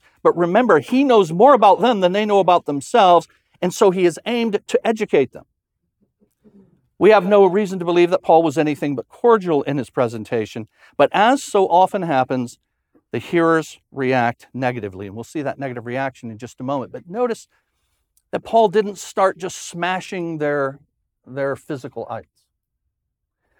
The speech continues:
Paul didn't start a movement and says, "We need to establish Christian nationalism in Greece."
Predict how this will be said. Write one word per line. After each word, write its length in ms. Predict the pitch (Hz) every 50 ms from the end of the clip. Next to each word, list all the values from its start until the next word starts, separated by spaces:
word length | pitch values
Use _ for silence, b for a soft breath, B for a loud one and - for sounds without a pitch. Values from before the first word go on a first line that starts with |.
| _ _ _ _ _
Paul 220 | - - 226 220
didn't 200 | 214 247 208 196
start 280 | - - - 202 202 185
a 40 | 175
movement 440 | 175 196 208 190 156 139 120 110 -
and 160 | 139 143 139
says, 380 | - - 202 175 165 156 - _ _ _ _ _ -
"We 520 | - 139 175 208 214 214 208 208 202 - _ _ _ _ _ _ _ _ _ _ _ _
need 400 | - 147 180 185 190 190 180 -
to 480 | - - 196 170 170 165 160 160 156 -
establish 800 | - 147 - - - 190 180 170 160 165 143 - - - - _ _ _ _ _ _ _ _ _ _ _ _ _ _ -
Christian 400 | - 180 - - - 175 156 151
nationalism 840 | 143 147 151 143 - - 151 123 117 117 110 92 101 101 95 92 92 _ _ _ _ _ _ _ _ _ _
in 160 | 135 117 107
Greece." 460 | 98 104 98 90 - _ _ _ _